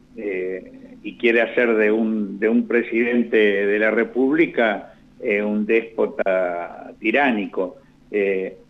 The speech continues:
y eso se va, se va viendo en, en la caída,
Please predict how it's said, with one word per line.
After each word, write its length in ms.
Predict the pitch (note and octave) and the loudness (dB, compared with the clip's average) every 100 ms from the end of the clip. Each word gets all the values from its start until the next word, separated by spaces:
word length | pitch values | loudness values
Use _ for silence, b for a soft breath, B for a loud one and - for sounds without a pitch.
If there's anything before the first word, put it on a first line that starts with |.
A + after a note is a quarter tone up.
| _ - - | _ -20 -6
y 160 | A#2+ C#3 | 2 2
eso 480 | C#3 F3+ F3 C#3 - | 4 4 6 4 2
se 100 | A#2+ | 2
va, 480 | A#2+ C3+ C3 A#2+ A2 | 4 4 4 2 0
se 80 | B2+ | 2
va 160 | B2 C3+ | 2 4
viendo 480 | D3 F#3 F#3+ E3 | 4 4 2 2
en, 240 | B2+ A2+ G#2+ | 4 0 -2
en 220 | A2+ A2+ | -6 -2
la 160 | G#2+ G2+ | -2 -2
caída, 840 | G#2+ A2+ C#3 C#3 A#2+ G#2 F#2+ - | 0 2 4 4 4 2 -2 -12